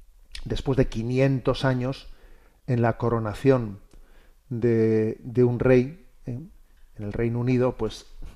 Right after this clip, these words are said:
haya asistido un cardenal católico, ¿eh?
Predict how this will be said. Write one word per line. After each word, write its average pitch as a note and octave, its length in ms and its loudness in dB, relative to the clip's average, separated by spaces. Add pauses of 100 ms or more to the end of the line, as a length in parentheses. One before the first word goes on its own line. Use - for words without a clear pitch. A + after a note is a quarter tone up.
(120)
haya A#2+ 180 0
asistido A#2 420 -2
un A#2 60 -2
cardenal A2+ 480 -2
católico, A#2+ 560 -2 (280)
¿eh? B2+ 100 -12